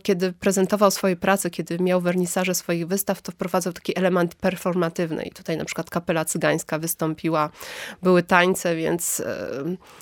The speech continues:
ta rzeźba, oprócz tego, że, e, była bardzo ciekawa estetycznie, choć część krytyków zwracała uwagę na to, że, e, w przestrzeni Mistrzejowic ona trochę się zagubiła wśród tych bloków, bo ona ma, miała taką bardzo ażurową, e, kompozycję,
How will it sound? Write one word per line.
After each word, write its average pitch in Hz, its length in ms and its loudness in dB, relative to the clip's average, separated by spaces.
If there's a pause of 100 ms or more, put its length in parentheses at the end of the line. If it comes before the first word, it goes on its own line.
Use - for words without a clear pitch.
(640)
ta 220 140 8
rzeźba, 240 320 8
oprócz 214 240 2
tego, 220 240 4
że, 202 520 8
e, 190 300 2
była 196 400 2
bardzo 226 300 4
ciekawa 240 420 4
estetycznie, 190 600 0
choć - 500 2
część 190 240 2
krytyków 202 420 -4
zwracała 185 400 2
uwagę 180 400 0
na 170 160 0
to, 190 140 -2
że, 185 160 0
e, 175 280 2 (400)
w - 220 -12 (100)
przestrzeni 220 580 4
Mistrzejowic 208 800 4
ona 196 260 6
trochę 190 280 -2
się 185 140 0
zagubiła 175 580 2
wśród - 380 -8
tych 165 200 -4
bloków, 160 540 0 (580)
bo 185 100 4
ona 180 140 6
ma, 170 200 4
miała 190 180 6
taką 185 240 0
bardzo 190 320 2
ażurową, 180 720 4
e, 170 280 -2
kompozycję, 180 720 2